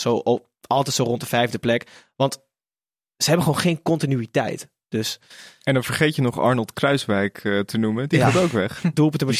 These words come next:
Speaker 2: stopt.
Speaker 1: Arnold Kruiswijk.
Speaker 2: Ja, maar dat is
Speaker 1: Ehm.
Speaker 2: met Vitesse is het natuurlijk elk jaar denken we, weet je, ze hebben altijd best goede spelers, maar het, het, gewoon het grote manco is dat ze in de zomer iedereen kwijtraken.
Speaker 1: Ja.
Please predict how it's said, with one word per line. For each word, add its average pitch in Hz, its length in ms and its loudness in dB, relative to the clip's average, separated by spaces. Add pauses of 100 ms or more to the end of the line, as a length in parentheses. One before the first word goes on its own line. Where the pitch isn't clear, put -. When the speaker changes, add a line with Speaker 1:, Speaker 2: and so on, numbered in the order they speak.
Speaker 2:
stopt. 135 140 4
Speaker 1:
Arnold 127 180 -2
Kruiswijk. 123 520 -2 (120)
Speaker 2:
Ja, 104 180 2
maar 113 220 4
dat 139 200 2
is 160 60 2
Speaker 1:
Ehm. 151 100 0
Speaker 2:
met 156 140 2
Vitesse 160 420 0
is 127 140 0
het 117 100 -8
natuurlijk 131 360 2
elk 135 260 4
jaar 120 320 4
denken 110 320 2
we, 110 300 2 (220)
weet 120 180 0
je, 151 120 2 (160)
ze - 80 -4
hebben 147 180 4
altijd 156 320 0
best 120 240 2
goede 123 220 0
spelers, 123 400 2
maar 117 220 2
het, - 160 -4 (120)
het, 123 220 -4
gewoon 120 240 0
het 117 100 -4
grote 123 360 0
manco 117 400 2
is 107 160 0
dat 110 180 0
ze - 80 -4
in 120 60 0
de 117 80 0
zomer 117 320 0
iedereen 117 380 2
kwijtraken. 107 760 2
Speaker 1:
Ja. - 40 -20